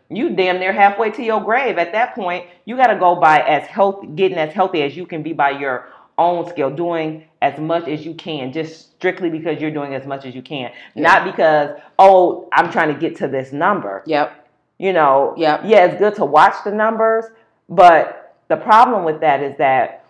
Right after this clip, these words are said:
Speaker 1: when you say you, quote unquote, have a healthy, you know,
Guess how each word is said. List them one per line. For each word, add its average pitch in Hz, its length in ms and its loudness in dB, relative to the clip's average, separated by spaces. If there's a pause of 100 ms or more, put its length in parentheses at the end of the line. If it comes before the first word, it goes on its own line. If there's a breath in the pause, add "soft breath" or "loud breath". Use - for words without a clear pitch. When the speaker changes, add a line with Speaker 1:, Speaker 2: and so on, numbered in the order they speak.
Speaker 1:
when 165 260 -4
you 214 240 -6
say 170 320 0
you, 175 300 -8
quote 165 280 2
unquote, 156 320 -2
have 170 280 -2
a 143 40 -2
healthy, 156 800 -6 (240 soft breath)
you 170 160 -6
know, 127 540 -2